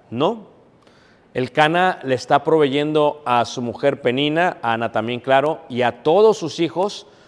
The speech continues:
todo lo que ellos van a necesitar para adorar a Dios conforme el mandamiento.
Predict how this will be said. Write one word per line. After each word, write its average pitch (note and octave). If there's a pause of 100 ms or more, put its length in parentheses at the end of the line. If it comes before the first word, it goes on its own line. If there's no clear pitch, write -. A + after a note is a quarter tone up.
(320)
todo G3+
lo G#3
que F3+
ellos F3+
van E3
a F3
necesitar D3+
para C3+
adorar B2
a C#3+
Dios D#3+
conforme C#3+
el C3
mandamiento. G#2+